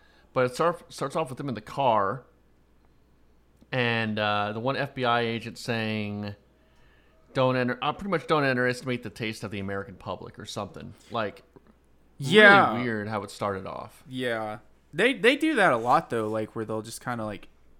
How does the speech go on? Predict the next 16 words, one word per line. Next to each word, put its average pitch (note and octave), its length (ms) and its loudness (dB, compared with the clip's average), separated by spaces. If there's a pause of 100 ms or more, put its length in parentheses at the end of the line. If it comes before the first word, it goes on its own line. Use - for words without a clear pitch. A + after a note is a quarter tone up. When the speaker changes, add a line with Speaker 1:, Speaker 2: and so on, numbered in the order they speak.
(920)
Speaker 2:
they E3 140 0
find F3+ 340 4
something E3+ 340 0
that C#3+ 120 -2
they C3 100 0
really B2 240 -2
like, A#2 300 0
and C3 80 -6
then A#2 120 -6
they A2 120 -8
shoehorn A#2+ 500 -8
it A2 140 -6
in A#2 160 -6
somehow, A2 520 -10 (300)
you - 80 -14
know? A#2 260 -12